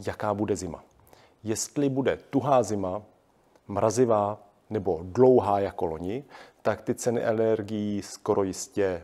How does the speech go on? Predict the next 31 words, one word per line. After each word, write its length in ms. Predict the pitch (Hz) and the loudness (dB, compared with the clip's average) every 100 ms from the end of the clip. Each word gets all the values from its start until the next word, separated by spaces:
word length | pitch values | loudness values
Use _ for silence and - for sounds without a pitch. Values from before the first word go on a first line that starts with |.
| 95 | -12
vzrostou 520 | 92 87 - - 82 | -10 -8 -10 -12 -12
ještě. 300 | 82 - - - _ _ - _ _ | -10 -14 -18 -20 _ _ -20 _ _
A 80 | 110 | -6
pak 220 | - 98 | -4 -4
s 140 | - 110 | -4 -2
jarem 260 | 104 104 | 0 0
by 80 | 101 | -2
teprve 400 | 101 101 98 101 | -4 -2 -2 -2
začaly 340 | 90 - 92 | -4 -8 -10
klesat. 380 | 90 85 - 87 - - - - | -8 -10 -10 -12 -12 -20 -20 -4
Na 100 | 113 | -2
druhou 280 | 127 127 135 | 2 2 0
stranu, 400 | - 123 113 120 | 2 2 2 0
jestli 260 | 113 135 | 0 -2
bude 220 | 120 120 113 | 0 0 0
zima 380 | 117 92 80 - | 0 -4 -4 -8
mírná, 680 | 104 110 120 110 113 110 110 - - - - | -6 0 2 2 2 0 -2 -8 -20 -20 -6
eh, 240 | 110 104 | 0 0
tak 220 | 101 101 120 | 2 0 2
jako 200 | 107 110 | 0 -2
třeba 240 | - 107 | -2 -2
byla 220 | 98 92 | 0 -2
předloni, 500 | - - 107 113 110 | -2 -4 0 0 0
nebo 260 | 104 95 - | -2 -2 -4
aspoň 300 | - - 107 | -4 -4 -2
jako 180 | 98 113 | -2 -2
byl 140 | 110 | -2
průměr 520 | - - 120 120 113 | -2 -2 0 2 2
uplynulých 640 | - - 120 113 113 107 110 | 0 0 0 2 -2 -6 -6
deseti 400 | 101 - - 98 | -4 -4 -4 -2
let, 320 | 92 127 | -2 -4